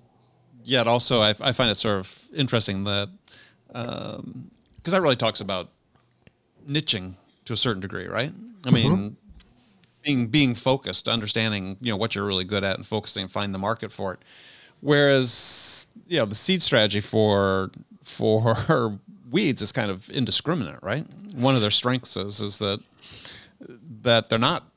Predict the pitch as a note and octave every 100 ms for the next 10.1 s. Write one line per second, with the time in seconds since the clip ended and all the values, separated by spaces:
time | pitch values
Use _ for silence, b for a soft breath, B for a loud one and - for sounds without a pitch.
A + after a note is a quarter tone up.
0 | _ C3 C3+ A#2 - - - - D#3 D#3
1 | C#3 B2 - C3 G3+ C3 G#2+ A#2+ G#2+ C#3+
2 | B2 F#2+ E2 - B2 C3+ B2 A#2+ A#2+ B2
3 | A#2+ - - G#2+ A#2 A#2 A2+ A2 G#2 G#2
4 | A2 - B B B _ - _ _ _
5 | _ - A#2+ F2+ A2 A2 A#2+ G#2 - A2
6 | A#2 G2+ A2 D3+ D3 C#3+ B2+ A#2+ G#2 G2+
7 | G2+ - A2 G#2+ G2 F2+ D3 G#2+ A2 G2+
8 | - F#2 F2+ F#2 - F#2 F#2 F#2 A#2 B
9 | B B B B B B _ - G2+ G2